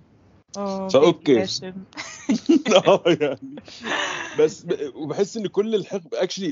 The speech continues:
Speaker 2: which is better، يعني، دي، دي طبعًا من الحاجات اللي هي بنقولها عشان ال-، ال-، النوستالجيا المريضة اللي عندنا. بس فعلًا كل الأفلام ال-، ال-، بتاعت الحقبة دي اللي هي ما كانتش معمولة على إنها رعب،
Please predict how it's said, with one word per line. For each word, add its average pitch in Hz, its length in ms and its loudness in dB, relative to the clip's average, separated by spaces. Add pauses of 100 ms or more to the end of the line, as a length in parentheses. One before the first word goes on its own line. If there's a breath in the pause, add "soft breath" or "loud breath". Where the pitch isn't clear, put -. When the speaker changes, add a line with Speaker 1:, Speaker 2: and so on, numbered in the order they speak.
(140)
Speaker 2:
which 143 220 -6
is 117 40 -16 (140)
better، 139 280 -2
يعني، 104 200 -6
دي، 117 160 -10 (120)
دي 127 100 -8
طبعًا 143 140 -2
من 135 100 -2
الحاجات 123 320 -6
اللي 127 120 -4
هي 131 60 -2
بنقولها 123 360 -4
عشان 117 400 -6
ال-، 101 280 -8 (640 soft breath)
ال-، 104 440 -6
النوستالجيا 117 760 2
المريضة 107 580 -2
اللي 101 220 -6
عندنا. 113 380 -4 (320 soft breath)
بس 113 220 -10
فعلًا 156 380 2
كل 180 240 0
الأفلام 135 500 -2
ال-، 131 240 -2 (100)
ال-، 107 340 -12
بتاعت 117 320 -2
الحقبة 117 460 0
دي 117 300 0
اللي 104 140 -6
هي 127 160 6
ما 127 120 4
كانتش - 640 -2 (320)
معمولة 117 420 2
على 117 200 -2
إنها 131 320 -6
رعب، 160 380 2